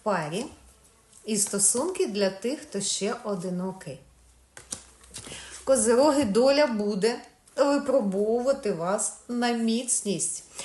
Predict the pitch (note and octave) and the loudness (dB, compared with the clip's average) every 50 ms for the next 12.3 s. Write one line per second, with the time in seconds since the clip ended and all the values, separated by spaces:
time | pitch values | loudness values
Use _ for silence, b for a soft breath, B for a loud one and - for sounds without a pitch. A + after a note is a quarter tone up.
0 | B B B B B B G3 G#3 C4 F#4 G4+ E4+ E4+ F4 - - - - F3+ D#3+ | B B B B B B 0 2 4 4 4 4 2 0 -2 -4 -4 -4 -4 -4
1 | C#3+ - - - - G3+ G#3 A#3+ D4 C4+ G#3 - - - - D4+ D#4+ C#4 G#3 B3 | -4 -10 -16 -14 -10 -4 -2 0 2 2 0 -2 -4 -4 0 2 4 4 4 4
2 | B3+ A#3 A3+ B3 C4 C4+ B3+ B3+ C#4 D#4+ F#4 F4+ E4 C#4+ A3 G3+ - - - - | 2 2 0 -2 -2 -2 -2 -2 0 0 2 2 2 0 0 -2 -4 -10 -20 -12
3 | - - - - - C4 G#3+ G3+ - C4+ C4+ A#3+ A3 F#3 D3+ D3 - - - - | -2 0 2 2 2 0 -2 -2 0 0 2 2 2 2 0 0 -2 -4 -4 -4
4 | E3 C#3 C#3 - - B B B B B B B - G3+ B3+ C#4 D4 D4 A#3 G3+ | -4 -8 -10 -14 -18 B B B B B B B -4 0 2 2 4 2 2 2
5 | A#3 E4 E4+ C#4+ A#3 - - - - - - D#4 F#4 G4+ F#4 B3+ C#4 C4+ A3+ - | 2 4 4 4 6 6 6 4 4 0 0 2 2 2 2 0 -2 -2 -2 -2
6 | - G#3 A3 G3+ G#3+ C#4 D#4 D4+ A#3+ G#3+ G3 G3 A#3+ C#4+ A#3 A3+ - - A3+ A#3+ | -4 -4 -2 -2 -2 0 0 -2 -2 -2 -2 -2 -2 0 0 0 0 0 -2 -4
7 | - A#3 A#3 A#3 - D4 D#4 C4+ G#3 G#3 C4+ C#4+ C#4 - - - - - G#3 F#3+ | -4 -4 -6 -2 -2 0 0 0 0 -2 -4 -4 -2 -2 0 0 0 0 -2 -6
8 | - - - - E3+ D3+ D#3+ F#3 A#3+ D4 C#4+ B B B B - - - A3+ A3+ | -8 -10 -8 -6 -6 -4 -4 -4 -6 -6 -8 B B B B -2 0 2 2 0
9 | A#3 B3 A#3+ - E4+ E4+ D#4+ A#3+ A3+ F#3 D#3 C#3+ C3 F3 G3 F3+ D#3 D3+ E3+ G3 | 0 -2 -2 -2 -2 -2 0 0 -2 -2 -2 -2 -2 0 0 0 0 2 0 0
10 | A3 B3+ C#4+ - - - _ _ _ _ _ _ _ - G3 G3+ G3 F3 F3+ F#3+ | 0 -2 -2 -8 -14 -20 _ _ _ _ _ _ _ 2 4 4 6 4 4 0
11 | G3 A#3+ A#3 C4+ C#4 C4+ - F#3+ E3+ - - G3+ - - C4 B3 A3 A3 C4 D4 | -2 -2 -2 -2 -2 -2 -2 -4 -4 -2 -2 -2 0 0 0 -2 -2 -2 -2 -2
12 | D4 C4+ G#3 D#3 B2+ A#2 | -2 -2 -2 -6 -8 -10